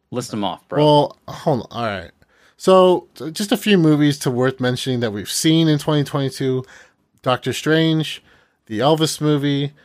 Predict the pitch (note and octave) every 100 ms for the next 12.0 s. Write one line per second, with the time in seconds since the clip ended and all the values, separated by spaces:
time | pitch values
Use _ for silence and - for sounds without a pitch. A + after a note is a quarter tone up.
0 | _ _ _ _ _ _ _ - - C3
1 | C3 B2 A#2 A2+ B2+ E3 E3+ D#3+ D#3 D#3
2 | D3 _ _ _ _ _ _ _ _ _
3 | B2+ D#3 F#3 D#3+ F3+ E3+ E3+ E3+ E3+ -
4 | _ _ A2+ C#3 D#3+ D3 D#3 D3+ D3+ D3
5 | D3+ D3 _ _ - D3 D3+ D3+ C#3+ C#3+
6 | - _ _ - C3 C3 - C3+ A#2+ C3
7 | D3 C3+ C#3+ C#3 - _ B2 B2+ B2 A#2+
8 | A2 A2+ A#2 A2+ A2 A#2+ C#3 - - -
9 | - A#2 A#2+ B2+ C#3 C#3+ - - _ _
10 | A#2+ A2+ B2 A#2+ A#2+ - - A#2 A2+ G2+
11 | G#2+ A2 - G#2 G2+ - D#3+ C#3+ F#2+